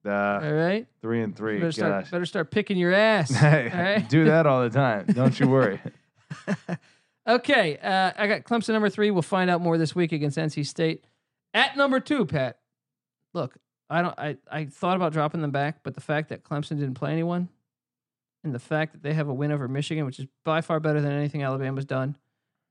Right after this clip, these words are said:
Speaker 2: I have the Notre Dame Fighting Irish.
Speaker 1: How much pain does it give you to rank these two teams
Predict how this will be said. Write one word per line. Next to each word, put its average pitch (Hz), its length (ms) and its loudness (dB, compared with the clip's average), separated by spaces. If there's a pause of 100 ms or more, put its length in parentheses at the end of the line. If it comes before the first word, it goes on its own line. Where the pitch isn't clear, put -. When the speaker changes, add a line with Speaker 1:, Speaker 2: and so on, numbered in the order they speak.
(540)
Speaker 2:
I 147 160 0
have 139 400 0 (400)
the 143 120 -4
Notre 143 280 2
Dame 139 380 -4
Fighting 131 300 -4
Irish. 117 120 -4
Speaker 1:
How 139 140 4
much 156 300 0
pain 127 260 4
does 104 180 0
it 104 120 -4 (560)
give 113 180 0
you 95 300 0
to - 80 -12
rank 104 320 -2
these 104 200 0
two 104 200 -2
teams 95 440 -2